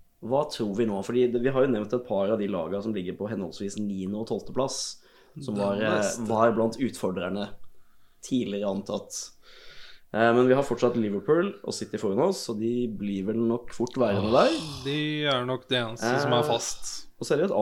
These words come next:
Speaker 1: Arsenal som visstnok, de har litt sånn som blitt om-, beskrevet som Chelsea med å være i forfall, men de er nå fortsatt et poeng foran oss. Eh, og
Speaker 2: <laughs>
Speaker 1: Leicester er på like mange poeng.
Speaker 2: Ja.
Speaker 1: Ehm,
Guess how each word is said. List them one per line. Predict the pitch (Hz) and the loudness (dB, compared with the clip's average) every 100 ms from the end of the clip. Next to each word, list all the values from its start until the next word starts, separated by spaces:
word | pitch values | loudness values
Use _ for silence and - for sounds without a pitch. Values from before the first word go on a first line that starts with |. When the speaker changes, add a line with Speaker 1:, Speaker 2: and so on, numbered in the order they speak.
| 95 | 2
Speaker 1:
Arsenal | 95 - 117 | 2 0 0
som | - 143 117 | 0 0 -2
visstnok, | 101 - - 127 127 | -4 -6 -2 -2 0
de | 117 | -2
har | 123 | 0
litt | 135 - | -4 -4
sånn | 180 | -6
som | 160 | -4
blitt | 156 123 | 0 2
om-, | 113 117 113 110 | 4 2 0 -2
beskrevet | - 101 98 | -2 -2 -2
som | 110 110 | -2 -2
Chelsea | 104 - - 113 | -2 -4 -2 0
med | 107 104 | 0 0
å | 107 | 0
være | 95 87 | -2 -2
i | 95 98 95 95 95 95 98 98 95 95 95 90 95 | -2 -2 -2 -2 -2 -4 -4 -4 -6 -8 -10 -8 -4
forfall, | 117 110 110 117 | -2 -2 -2 0
men | 208 151 | 0 0
de | |
er | 110 | 0
nå | 123 | -2
fortsatt | 95 95 | -4 -6
et | 127 127 | -6 -4
poeng | - 127 | -4 -2
foran | 127 95 95 | -2 -2 0
oss. | 143 - - - _ - - - - - - - _ - - 123 | 0 -2 -12 -20 _ -20 -18 -18 -20 -20 -20 -20 _ -16 -8 -2
Eh, | 131 139 143 147 147 - - 139 | 2 4 4 4 0 -4 -6 0
og | 139 156 | 4 4
Speaker 2:
<laughs> | |
Speaker 1:
Leicester | 123 - - - 165 | 4 2 -4 2 4
er | 151 170 | 4 2
på | - 185 | 2 4
like | 143 117 | 4 4
mange | 113 123 | 4 4
poeng. | 196 359 - - - - - - - - | 4 2 0 -8 -20 -16 -12 -10 -12 -6
Speaker 2:
Ja. | 127 123 185 180 _ _ _ _ _ - | 0 2 0 -4 _ _ _ _ _ -2
Speaker 1:
Ehm, | 135 156 151 143 135 117 107 98 92 | 0 2 2 2 2 2 0 -2 -6